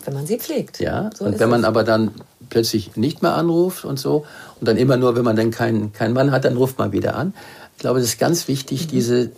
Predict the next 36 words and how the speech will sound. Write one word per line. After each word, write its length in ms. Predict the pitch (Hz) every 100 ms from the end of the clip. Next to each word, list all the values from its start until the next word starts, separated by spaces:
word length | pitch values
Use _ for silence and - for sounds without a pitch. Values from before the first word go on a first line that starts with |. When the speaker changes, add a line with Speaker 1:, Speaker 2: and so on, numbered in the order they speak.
| 117
Speaker 2:
Nähe 340 | 120 123 160 180
und 200 | 143 135
Distanz, 720 | 131 - 127 151 208 - - -
äh, 300 | 127 127 - - -
zu 280 | - - 190
nahe 600 | 175 127 120 127 165 175 - -
geht 260 | 123 139
auch 100 | 127
die 120 | 110 107
Erotik 440 | 98 127 175 -
weg. 160 | 220 233 _ _ _ _ _ - -
Die 60 | 107
Distanz 480 | 110 - 113 - -
hat 120 | -
ja 120 | 110
auch 120 | 110 -
was 200 | 117 113
mit 160 | 113
wieder 200 | 110 107
erobern 460 | 95 101 117 139 151
zu 180 | - 160
tun. 380 | - 160 214 - - - - -
Speaker 1:
Auch 140 | 151 139
Speaker 2:
Und 140 | 131
Speaker 1:
eine 80 | 190
schöne 340 | 143 143 143
Sache. 340 | 139 143 - 104
Speaker 2:
Ja, 220 | 117 226
und 220 | - 127
auch 180 | 117 117
mit, 260 | 117 -
mit 140 | 104 98
Erwachsensein, 800 | 87 90 95 - - 123 123 117
dass 160 | 110
man 140 | 107 101
seine 280 | 98 95